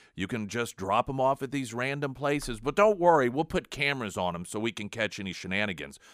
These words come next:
Well, when the shenanigans are caught, as you saw in Mule, uh, the two thousand Mules,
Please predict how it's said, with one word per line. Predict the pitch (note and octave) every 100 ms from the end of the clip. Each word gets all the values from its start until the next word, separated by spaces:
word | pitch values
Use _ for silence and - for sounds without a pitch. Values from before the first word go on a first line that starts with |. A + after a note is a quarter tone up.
| -
Well, | D#3+
when | F3+ D#3
the |
shenanigans | - C#3+ D#3 E3 D3 B2+
are | G#2+
caught, | - D3 B2 G#2 -
as | A#2 A2+
you | G#2 G2
saw | B2 A2 G2
in | F#2
Mule, | G2+ G2 F#2+ -
uh, | F#2+ E2+ -
the | G2+ D#2+
two | B2+
thousand | A#2 G2+ F2+ G#2
Mules, | C3 A#2